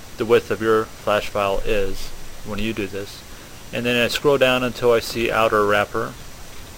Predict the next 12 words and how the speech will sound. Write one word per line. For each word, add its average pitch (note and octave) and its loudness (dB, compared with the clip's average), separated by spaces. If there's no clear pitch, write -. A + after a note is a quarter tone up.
Actually, A#2 -2
it A2 -6
might A2+ -2
be G#2+ -2
up - -2
here. A2 -4
Yeah, C3+ 0
keep B2+ -6
scrolling B2 -2
down, C3 0
scrolling A#2 -4
down. A#2+ -4